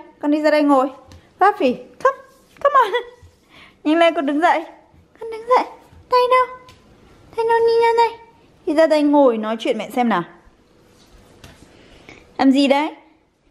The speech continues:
Bây giờ buồn ngủ rồi à? Hay là như thế nào mà đi hai chân lại díu vào nhau chứ? Hử? Ô tô của con đâu hết rồi? Những cái ô tô con con của con đâu hết rồi? Where's your car?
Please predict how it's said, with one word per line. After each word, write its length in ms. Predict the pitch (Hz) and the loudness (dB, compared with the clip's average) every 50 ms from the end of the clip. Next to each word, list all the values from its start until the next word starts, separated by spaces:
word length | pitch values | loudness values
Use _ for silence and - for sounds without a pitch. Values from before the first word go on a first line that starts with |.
| _ _ _ _ _ _ _ | _ _ _ _ _ _ _
Bây 120 | 269 285 | -2 0
giờ 80 | 285 285 | 0 0
buồn 240 | 240 254 240 233 240 | 0 -2 -2 -2 -2
ngủ 160 | 240 208 175 160 | -4 -4 -4 -4
rồi 100 | 180 185 | -2 -2
à? 260 | 196 190 180 175 - - _ | -2 -2 -4 -8 -12 -20 _
Hay 180 | _ - 269 269 | _ -6 -4 -2
là 100 | 262 247 | -2 0
như 160 | 240 247 262 | 0 0 0
thế 100 | 247 269 | 0 0
nào 380 | 254 262 269 247 202 220 233 233 - - | 0 0 0 0 -2 -2 -4 -6 -8 -6
mà 160 | 254 240 233 | -4 -4 -2
đi 200 | 220 247 262 277 | -2 0 0 0
hai 180 | 285 285 277 | 0 0 -2
chân 180 | 285 294 277 262 | 0 -2 -2 -2
lại 140 | 240 202 208 | -2 -4 -4
díu 180 | 208 226 240 | -2 -2 -2
vào 140 | 254 330 277 | 0 0 0
nhau 240 | 254 254 262 269 269 | 0 0 0 -2 0
chứ? 240 | 240 277 277 294 381 - - - _ _ _ _ _ _ _ _ _ _ _ _ - | 0 0 0 0 -2 -4 -10 -20 _ _ _ _ _ _ _ _ _ _ _ _ -2
Hử? 240 | 220 233 - - 285 - - - - - - _ _ _ _ _ _ _ _ _ _ - _ _ _ - - - - - | 0 2 2 0 -2 -6 -14 -20 -20 -20 -20 _ _ _ _ _ _ _ _ _ _ -20 _ _ _ -20 -20 -20 -12 -2
Ô 140 | - 247 262 | 0 0 2
tô 240 | 262 277 269 247 | 4 4 2 2
của 60 | 214 - | 2 0
con 140 | 233 247 | -2 -2
đâu 100 | 254 262 | -2 -2
hết 180 | 285 311 339 440 | -2 -2 -2 0
rồi? 240 | 381 240 220 226 - - - - - - - - - - - - - - - - - - | 0 0 0 0 -2 -4 -12 -18 -20 -20 -18 -16 -12 -12 -12 -12 -14 -18 -20 -20 -14 -10
Những 120 | 240 233 | -8 -2
cái 100 | 240 262 | 0 0
ô 80 | 269 277 | 0 2
tô 140 | 269 277 | 0 0
con 240 | 262 285 269 262 262 | 0 0 -2 -4 -2
con 200 | 269 269 277 262 | 0 0 0 0
của 100 | 247 202 | -2 -2
con 180 | - 208 233 240 | -2 -2 0 0
đâu 120 | 247 254 | 2 2
hết 180 | 277 320 339 330 | 2 2 0 2
rồi? 360 | 277 226 214 220 220 190 160 - - - - - _ _ _ _ _ _ _ _ _ _ _ _ _ _ _ - - - | 2 2 2 2 2 0 -4 -8 -12 -18 -20 -20 _ _ _ _ _ _ _ _ _ _ _ _ _ _ _ -20 -6 -2
Where's 200 | 294 320 320 403 | -2 0 0 0
your 100 | 427 415 | -2 -2
car? 400 | - 359 349 330 320 302 226 190 | 0 0 2 2 4 2 0 -2